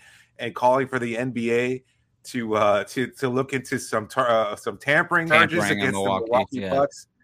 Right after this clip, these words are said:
Speaker 1: Yeah, kinda hilarious. I, I think, I think he would have been happy with a Lillard upgrade. I think he'll be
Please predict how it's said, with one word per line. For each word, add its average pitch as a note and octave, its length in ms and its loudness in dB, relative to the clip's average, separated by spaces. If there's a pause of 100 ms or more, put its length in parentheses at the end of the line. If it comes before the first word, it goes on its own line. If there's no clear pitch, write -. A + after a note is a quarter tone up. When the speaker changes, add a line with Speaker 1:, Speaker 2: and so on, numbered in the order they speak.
(120)
Speaker 1:
Yeah, F#2 220 -10 (200)
kinda C#3+ 280 0
hilarious. A2 640 0 (560)
I, D#3+ 200 -2
I F#3+ 100 0
think, A3 300 2 (180)
I D#3 100 -2
think F#3+ 220 -4
he F3+ 80 -8
would E3+ 120 -4
have C3 120 -4
been C3+ 100 0
happy C#3 400 2
with C#3 180 -4
a C3+ 40 -2
Lillard C3+ 440 -2
upgrade. B2+ 480 -4
I G#2+ 100 -10
think G#2 220 -12
he'll G#2+ 140 -10
be G2+ 300 -12